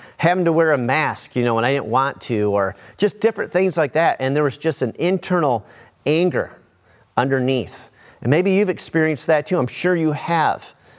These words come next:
with different issues that we have had to deal with. And that's part of the process. And so,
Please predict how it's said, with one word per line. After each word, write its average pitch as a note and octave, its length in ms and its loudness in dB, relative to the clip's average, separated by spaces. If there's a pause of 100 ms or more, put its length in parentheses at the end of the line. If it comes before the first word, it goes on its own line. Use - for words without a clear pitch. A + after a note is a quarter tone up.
(120)
with B2+ 200 0
different C3+ 300 0
issues C#3+ 440 0
that A#2 160 2
we B2 100 0
have A2 120 0
had A#2 200 0
to G#2 60 -6
deal B2 340 0
with. - 240 -6 (380)
And D#3+ 120 2
that's G3 280 0
part G#3 420 0
of D#3+ 160 0
the F3 60 -4
process. F3+ 760 -2
And C3+ 100 -6
so, C#3+ 300 2